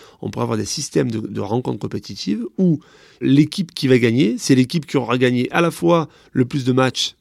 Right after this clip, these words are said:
en équipe démixée, les garçons d'un côté, les filles de l'autre côté, et puis un temps de match aussi en équipe mixte. Voilà, donc il y a, il y a, avoir une diversité dans le sport, eh bien, des, des modes de relation entre, entre les êtres humains, entre garçons et filles. Voilà, moi je trouve que ça,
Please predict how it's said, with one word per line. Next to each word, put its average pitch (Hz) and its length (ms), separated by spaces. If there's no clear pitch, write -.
en 117 220
équipe 117 240
démixée, 107 440
les 139 140
garçons 113 240
d'un 110 80
côté, 107 300
les 107 80
filles 101 160
de 101 40
l'autre 98 140
côté, 190 320
et - 100
puis 120 200
un 104 80
temps 110 160
de 107 80
match 110 240
aussi 208 260
en 160 100
équipe 175 320
mixte. 180 260
Voilà, 175 240
donc 143 240
il - 40
y - 20
a, 123 80
il - 80
y 120 60
a, 127 440
avoir 147 200
une 143 100
diversité 143 640
dans 135 60
le 120 100
sport, - 380
eh - 40
bien, 123 200
des, 113 200
des 104 180
modes 139 200
de 123 80
relation 110 460
entre, 113 300
entre 110 260
les 104 160
êtres - 160
humains, 127 200
entre 107 220
garçons 107 280
et - 20
filles. 135 220
Voilà, 127 140
moi 127 120
je - 60
trouve 147 200
que - 120
ça, 156 220